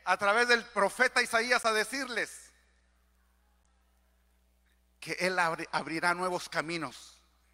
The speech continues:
Amén. Que nuevas cosas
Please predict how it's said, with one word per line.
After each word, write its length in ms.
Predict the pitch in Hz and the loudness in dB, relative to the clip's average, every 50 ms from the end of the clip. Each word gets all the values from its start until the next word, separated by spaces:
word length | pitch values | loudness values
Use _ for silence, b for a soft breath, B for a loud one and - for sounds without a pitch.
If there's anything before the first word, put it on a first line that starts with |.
| _ _ _ _ _ _ | _ _ _ _ _ _
Amén. 420 | - 156 156 170 185 220 196 - - - - - _ b b b b b b b b b b b b _ | -2 0 2 4 2 2 0 -4 -12 -20 -20 -20 _ b b b b b b b b b b b b _
Que 140 | - - 202 | 2 2 4
nuevas 380 | 202 220 262 269 262 233 - - | 6 6 6 6 6 4 2 0
cosas 880 | - 269 311 294 - - 226 175 143 - - - - - - - - | 2 6 6 6 6 6 4 2 2 2 -4 -10 -12 -14 -16 -20 -20